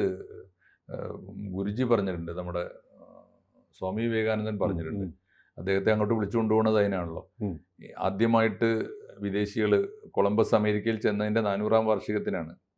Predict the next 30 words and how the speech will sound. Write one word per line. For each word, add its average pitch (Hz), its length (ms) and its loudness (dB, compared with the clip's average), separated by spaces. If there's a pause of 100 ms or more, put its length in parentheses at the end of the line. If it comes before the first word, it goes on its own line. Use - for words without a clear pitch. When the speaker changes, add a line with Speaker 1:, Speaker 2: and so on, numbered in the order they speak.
(140)
Speaker 2:
ചിക്കാഗോയിൽ. 101 260 4
Speaker 1:
ആയിരത്തി 104 200 8
എണ്ണൂറ്റി 110 240 2
തൊണ്ണൂറ്റി 107 320 0
മൂന്നില് 110 340 -2
ചിക്കാഗോയിൽ 92 520 0
അദ്ദേഹം 98 300 0
Speaker 2:
ഉം. 104 60 8
Speaker 1:
ആദ്യം 113 260 4
പറഞ്ഞ 113 240 4
കാര്യം 104 220 6
ഇതാണ്. 90 360 2
Speaker 2:
ഉം. 95 180 -6 (520)
Speaker 1:
"ഓഹോ, 101 540 2
ഒരു 107 80 -4
കൊ-, 98 260 2
ഒരു 101 200 0
രാജ്യത്തിന് 107 560 2
ചരിത്രം 120 400 4
ഉണ്ടായിട്ട് 120 420 4
നാനൂറ് 107 300 2
കൊല്ലമേ 127 400 4
ആയുള്ളൂ 117 380 6
അല്ലേ?" 113 200 6
എന്ന് 117 280 2
പറഞ്ഞുകൊണ്ടാണ്. 120 520 4
ആ 107 40 4
ചോദ്യത്തിൽ 127 460 2
അതുണ്ട്. 156 300 2
Speaker 2:
അതെ. 117 600 4